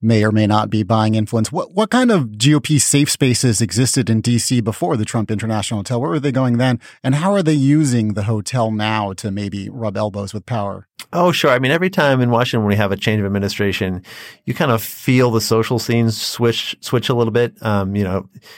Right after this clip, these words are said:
Speaker 2: historically, obviously, when there's a Democrat in the White House, everyone used to hang out in Georgetown. He's like the liberal, you know, Democrat haven.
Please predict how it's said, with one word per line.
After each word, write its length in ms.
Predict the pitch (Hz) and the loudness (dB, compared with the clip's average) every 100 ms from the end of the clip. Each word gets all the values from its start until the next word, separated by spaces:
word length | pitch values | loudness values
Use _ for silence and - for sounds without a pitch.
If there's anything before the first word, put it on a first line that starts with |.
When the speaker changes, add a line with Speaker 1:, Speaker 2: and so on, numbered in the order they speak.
| _ | _
Speaker 2:
historically, 720 | 143 131 147 127 131 120 110 | -2 0 2 4 2 2 2
obviously, 440 | 104 107 104 107 101 | 4 2 0 0 0
when 140 | 98 | 0
there's 160 | 95 98 | -2 0
a 60 | |
Democrat 420 | 98 95 98 98 | -2 -2 0 0
in 80 | 90 | 0
the 80 | 90 | 0
White 160 | 87 87 | 0 0
House, 340 | 87 87 - | 0 -2 -2
everyone 280 | 95 92 90 | -4 -2 -2
used 160 | 87 | -2
to 40 | 85 | -2
hang 140 | 90 | 0
out 120 | 87 | 0
in 60 | 90 | 0
Georgetown. 540 | 90 85 - 90 85 | 0 -2 -4 -6 -8
He's 180 | 90 - | -8 -6
like 140 | 87 - | -6 -2
the 80 | |
liberal, 540 | 87 95 92 87 90 95 | 0 2 2 2 0 0
you 120 | 101 | -2
know, 240 | 87 82 92 | -2 -2 0
Democrat 500 | 95 90 - 95 90 | -2 -2 -4 -4 -2
haven. 440 | 90 87 87 | -2 -2 -4